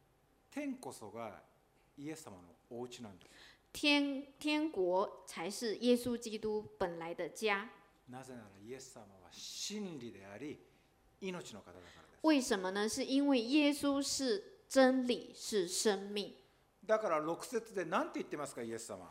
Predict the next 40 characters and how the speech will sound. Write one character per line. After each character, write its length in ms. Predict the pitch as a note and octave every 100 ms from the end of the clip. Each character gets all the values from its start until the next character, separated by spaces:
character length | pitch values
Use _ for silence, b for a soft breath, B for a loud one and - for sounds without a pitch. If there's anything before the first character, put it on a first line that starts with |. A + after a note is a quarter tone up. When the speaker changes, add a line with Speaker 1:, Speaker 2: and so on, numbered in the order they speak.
| -
Speaker 2:
所 200 | - B3+
以 80 | D4
呢， 180 | C#4 C4
第 160 | C#4 D#4
六 160 | D4+
节 180 | B3+ G3+
耶 140 | G#3+
稣 160 | A#3 A#3
怎 140 | G#3+
么 100 | E3+
说 220 | G3 B3+ B3+
呢？ 240 | B3+ C4+ - - - - _ _ _ _ _ _
Speaker 1:
ご 60 | A2+
め 80 |
ん 20 | G#2+
な 40 |
さ 60 | G#2+
い、 60 |
六 160 | G#2+ B2
節 200 | D3+ C3+
戻 160 | A#2 A2+
り 60 |
ま 80 | A2+
し 80 | A2+
ょ 20 |
う。 40 |
十 140 | G#2 C3
四、 80 | C3
は 140 | E3
い。 100 | C#3 B B B E3+
イ 100 | A#3
エ 100 | F4+
ス 120 | F4+
は 140 | B3
彼 260 | - C4 C#4
に 160 | A3 F3+
言 100 | E3
わ 120 | E3
れ 60 |
て、 100 | E3+